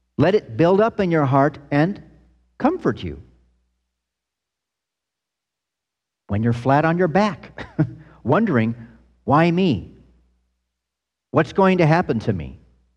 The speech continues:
Or when you're on your knees grieving loss. Isaiah says,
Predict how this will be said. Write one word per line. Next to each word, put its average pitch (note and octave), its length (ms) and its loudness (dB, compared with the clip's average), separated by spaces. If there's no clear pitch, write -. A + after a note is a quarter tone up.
Or C#3 120 4
when D3 200 2
you're C#3 120 4
on C3 280 0
your A#2+ 140 2
knees G2 500 -4
grieving G#2+ 340 0
loss. F#2+ 600 -6
Isaiah B2+ 440 2
says, G2+ 420 -2